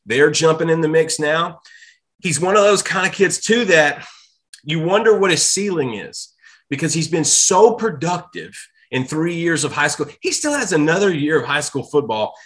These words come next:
and his numbers are incredible, not to mention he's got three rings. And so Greathouse is a kid, I don't think he has a timeline. I don't think he has a specific school that he particularly, like, in the lead, but I do know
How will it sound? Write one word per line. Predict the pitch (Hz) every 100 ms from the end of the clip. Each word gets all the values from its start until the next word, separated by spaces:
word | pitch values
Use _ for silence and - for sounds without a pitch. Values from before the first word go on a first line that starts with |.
| - 127
and | 127
his | 202 151
numbers | 143 156 170 127 113 110 - -
are | 110 117
incredible, | 104 - 156 147 101 98 -
not | 131 143 143
to |
mention | 131 139 120
he's | 113 120
got | 117
three | 110 - 127 135
rings. | 120 113 123 101 82 - - - - - _
And | 127
so | 127 139 135 - - - - _ 123
Greathouse | 170 247 247 220
is | 196
a | 175
kid, | 196 208
I | 156
don't | 139 175 226
think | 226 214
he |
has | 208 196
a |
timeline. | 196 190 156 135 123 135 170 - _ - -
I | 131
don't | 151 175 190
think | 190 190 185
he | - 175
has | 160 151 151 139
a | 139 131
specific | - - 156 - - 190 196 190
school | - - 170 185 175
that | 151
he | 156 143 - _ _ _
particularly, | 143 139 180 180 175 135 127
like, | 113 104 -
in | 156 139
the |
lead, | 107 117 160 220 233 - - - _
but | 123
I | 113 107
do | 95 135 160
know | 180 165 120 95 95